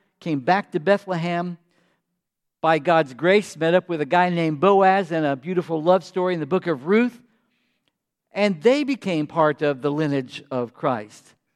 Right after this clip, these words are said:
In fact, they're the grandparents of David. Then we have another famous couple, David and Bathsheba in verse six. You remember Bathsheba?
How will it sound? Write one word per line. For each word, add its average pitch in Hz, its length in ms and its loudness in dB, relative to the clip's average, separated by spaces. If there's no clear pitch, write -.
In 165 100 -10
fact, 202 260 2
they're 208 160 4
the 180 100 -2
grandparents 185 840 -2
of 190 400 -2
David. 185 600 -2
Then 208 120 2
we 254 100 6
have 202 240 2
another 175 360 2
famous 180 320 -2
couple, 233 360 -2
David 185 540 0
and 190 280 -2
Bathsheba 196 840 0
in 139 140 0
verse 165 240 -4
six. - 640 -6
You 269 160 2
remember 262 320 4
Bathsheba? 208 1000 0